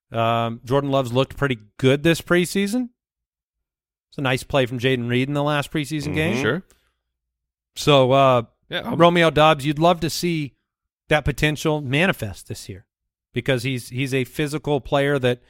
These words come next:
Speaker 1: I think consistent targets would do a lot for. Uh, D J Chark is the name I'm gonna throw out as a sleeper. Wide receiver for the
Speaker 3: We're
Speaker 1: Car-,
Speaker 3: back, baby.
Speaker 1: wide receiver for the Carolina Panthers.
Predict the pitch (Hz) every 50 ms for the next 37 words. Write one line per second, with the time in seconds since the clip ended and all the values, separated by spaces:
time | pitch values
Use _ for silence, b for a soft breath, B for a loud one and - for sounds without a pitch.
0 | _ _ _ _ _ _ _ - 123 110 147 135 - - 143 123 - 147 127 -
1 | 147 135 - 139 135 139 139 147 - - 139 123 113 135 143 135 123 135 139 120
2 | - - 113 98 87 _ _ _ _ _ _ _ _ _ _ _ _ _ _ _
3 | _ _ _ _ _ _ _ _ _ _ _ - 156 165 160 143 123 202 240 226
4 | 269 208 135 - - 165 165 147 120 101 - - - - 151 147 139 120 107 139
5 | 135 135 139 143 143 143 139 135 131 127 120 - 147 139 135 135 135 127 123 110
6 | 117 107 - - 127 160 151 - - 117 104 101 - _ _ _ _ _ _ _
7 | _ _ _ _ _ _ - 135 165 190 208 190 165 - 196 185 175 135 151 160
8 | 147 139 156 160 170 143 180 170 170 - - - 139 147 156 139 151 156 131 147
9 | 170 185 190 208 - - 226 220 180 202 180 170 - - 170 175 175 170 160 156
10 | 143 - 143 139 147 147 - 120 104 98 - -